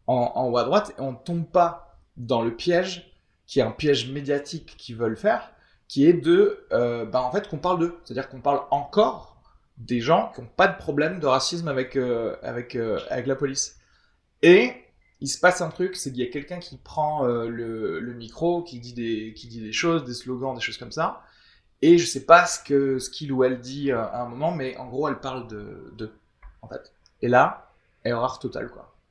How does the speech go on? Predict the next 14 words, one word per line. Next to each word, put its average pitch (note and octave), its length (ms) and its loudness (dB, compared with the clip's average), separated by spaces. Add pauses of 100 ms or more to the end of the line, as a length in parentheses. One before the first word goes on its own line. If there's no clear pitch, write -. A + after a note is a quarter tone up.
(280)
Erreur C3 200 4
totale C3+ 300 -4
parce C3 160 -10
que A#2+ 120 -16
tout - 260 -8
le F#3 60 0
monde G3 260 -4 (1000)
se - 260 -4
met F3 500 -4 (160)
à C3+ 120 0
les C3 240 2
huer, D3+ 480 -6 (480)
quatre E3+ 220 2
gars. - 260 -6